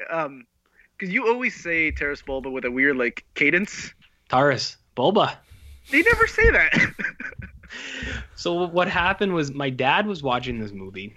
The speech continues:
Speaker 2: and he was upstairs, and me and my brother were hanging out downstairs. And every ten, fifteen minutes,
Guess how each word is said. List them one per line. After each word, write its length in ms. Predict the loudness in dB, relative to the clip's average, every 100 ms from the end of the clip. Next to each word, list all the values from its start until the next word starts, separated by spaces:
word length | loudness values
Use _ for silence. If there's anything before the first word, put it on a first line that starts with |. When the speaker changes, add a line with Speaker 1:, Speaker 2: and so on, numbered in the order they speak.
| -8
Speaker 2:
and 120 | 0
he 80 | 2
was 140 | 4
upstairs, 600 | 4 2 -4 -10 -10 -14 -18 -14 -6
and 140 | -2
me 80 | 0
and 80 | 2
my 100 | 2
brother 260 | 4 4 4
were 80 |
hanging 280 | 2 0 0
out 160 | -2 -6
downstairs. 680 | 0 0 0 -2 -6 -8 -8 -12 -14 -14 -18 -16 -2
And 340 | 2 2 0 -2
every 600 | -2 2 4 6 4 2 -8 _ _ -12
ten, 280 | -2 0 0
fifteen 520 | 0 0 0 0 0
minutes, 460 | 0 0 -2 -6